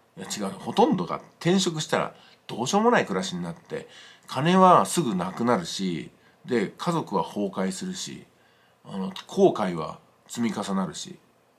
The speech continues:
で、結局、なんか手にしたバイトってのが、月給で十五万、十六万みたいな感じで、だったら会社辞めるんじゃなかったなと、悔しいけれども、あのまんまおりゃよかったなってところばっかりらしいんですよね。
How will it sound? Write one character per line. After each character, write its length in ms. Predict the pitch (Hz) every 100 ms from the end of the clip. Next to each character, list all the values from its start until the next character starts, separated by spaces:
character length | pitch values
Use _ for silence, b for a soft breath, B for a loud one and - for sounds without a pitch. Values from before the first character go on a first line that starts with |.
| _ _ _ -
で、 160 | 190 175
結 220 | 170 165
局、 440 | 170 170 170 156 - _ _ _ _ _ -
な 100 | 147
ん 60 |
か 80 | 107
手 140 | 101 139
に 100 | 107
し 100 | -
た 120 | 87
バ 160 | 98
イ 60 | 90
ト 100 | 90
っ 20 |
て 140 | - 85
の 140 | 85
が、 300 | 98 87 - - b b b -
月 180 | 117 117
給 140 | 110
で 120 | 101
十 180 | 95 107
五 100 | 104
万、 200 | 98 87
十 140 | 87
六 180 | 95 92
万 160 | 95 80
み 80 | -
た 100 | -
い 20 |
な 60 |
感 160 | - - -
じ 100 | -
で、 140 | 73
だ 160 | - 147
っ 60 | -
た 100 | -
ら 80 | 131
会 160 | 127 123
社 140 | 120
辞 40 | 117
め 100 | 127
る 60 |
ん 60 | 117
じ 60 | 107
ゃ 40 |
な 60 | 98
か 80 |
っ 80 | 90
た 100 | -
な 180 | 80 76
と、 100 | -
悔 240 | - 139 135
し 140 | 143
い 40 | 123
け 60 |
れ 60 | 104
ど 80 | 98
も、 140 | 92
あ 60 | 104
の 20 |
ま 160 | 107
ん 100 | 107
ま 180 | 110 104 B B B B
お 120 | 101
り 80 | 117
ゃ 60 |
よ 100 | 98
か 100 | 92
っ 40 | 92
た 100 | -
な 100 | 95
っ 80 | 92
て 160 | - -
と 80 | -
こ 80 |
ろ 60 | 190
ば 120 | 190
っ 40 | -
か 160 | -
り 60 | 123
ら 60 | -
し 120 | -
い 40 |
ん 20 |
で 60 | -
す 40 |
よ 100 |
ね。 60 | -